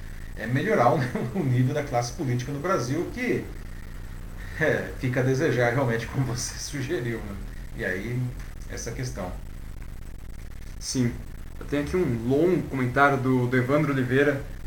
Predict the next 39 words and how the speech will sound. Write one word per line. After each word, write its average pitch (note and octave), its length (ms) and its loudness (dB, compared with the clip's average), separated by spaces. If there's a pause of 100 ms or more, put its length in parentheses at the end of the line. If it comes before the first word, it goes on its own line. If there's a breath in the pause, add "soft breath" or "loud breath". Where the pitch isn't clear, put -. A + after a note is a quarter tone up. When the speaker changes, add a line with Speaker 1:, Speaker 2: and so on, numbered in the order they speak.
(280)
Speaker 2:
é, C3 340 6
dizendo C#3 240 2
várias F3 240 6
coisas. A#2+ 480 0
Primeiro, B2+ 380 0 (120)
como A2+ 600 0
de - 100 -8
que A#2+ 80 -6
o A#2+ 40 -6
sistema C#3 260 -2
brasileiro, B2 480 2
ele B2+ 180 4
não D#3+ 280 4
é C3 220 2 (140)
o B2 80 0
mais A#2 280 2
moderno A2 300 -4
do A2+ 80 -4
mundo, B2+ 380 -4
ele A#2 160 0
é A#2+ 40 4
de B2 100 -2
primeira B2+ 300 2
geração, A#2+ 440 0 (200)
mas A2+ 340 -2
existem B2 420 -2
outros B2 300 -4
que A#2+ 140 -6
são, C3 280 0 (680 loud breath)
é, A2+ 320 4
mais A#2 220 4
modernos, A2+ 580 0
e - 40 -6
de A#2+ 120 -4
que C3 220 2
a - 20 6
impressão C3 420 0
do D3 80 2
voto C#3+ 440 2